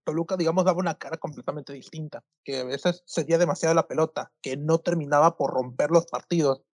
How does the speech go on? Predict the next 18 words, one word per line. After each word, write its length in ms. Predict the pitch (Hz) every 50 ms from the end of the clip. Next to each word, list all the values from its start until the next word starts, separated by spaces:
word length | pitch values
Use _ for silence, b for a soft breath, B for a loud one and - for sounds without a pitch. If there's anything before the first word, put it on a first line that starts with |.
| _ _ _
que 140 | - 151 143
cuando 320 | - 156 147 147 147 143
parecía 540 | - 139 135 139 131 - 156 165 170 170 160
que 440 | 165 - 147 135 131 127 120 117 _ _ _ _ _ _ _ _
podía 240 | - 208 220 220 208
llevárselo, 720 | 208 202 190 196 196 190 - - 214 214 220 233 254 - _
eh, 360 | 180 156 151 147 143 139 139 135 135 _
de 840 | 151 143 147 151 147 151 147 147 143 139 139 131 135 131 127 127 123 120
a 420 | 127 131 127 127 123 123 120 117 117
dos 320 | 120 147 190 202 196 180 -
o 80 | 175
tres 160 | - 190 185 165
o 140 | 175 165 156
más 220 | 160 175 185 165
goles 360 | 170 196 196 190 175 170 160
en 160 | 165 147 143
el 120 | 147 151 151
encuentro, 560 | 151 - 202 202 202 202 196 208 220 233 -